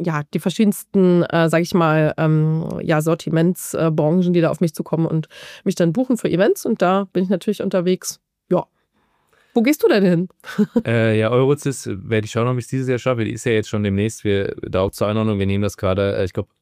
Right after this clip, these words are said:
Speaker 2: zwei Wochen vor der Eurocis auf oder eine Woche vor der Eurocis. Ähm, ich gehe jetzt auf jeden Fall auf der Biofa, durch Food-Hintergrund,
Speaker 1: Mhm.
Speaker 2: äh, das erste Mal in Nürnberg. Ähm, dann auf ganz, ganz vielen lokalen Events hier in Berlin.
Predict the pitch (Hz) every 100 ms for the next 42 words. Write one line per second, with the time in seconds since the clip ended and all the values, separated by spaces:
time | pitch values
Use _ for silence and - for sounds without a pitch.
0 | - - 117 123 117 110 120 127 127 127
1 | 127 135 117 104 113 123 113 120 120 123
2 | 120 135 - _ _ _ _ _ - 113
3 | 107 113 - 113 110 117 104 113 113 107
4 | 104 98 135 - 151 156 _ _ 101 98
5 | - - 127 127 120 110 214 285 415 107
6 | 101 104 101 113 104 104 117 131 131 131
7 | _ - _ _ 110 104 104 101 101 101
8 | - 113 - 113 - 123 113 107 98 101
9 | 110 104 95 107 - 123 113 117 131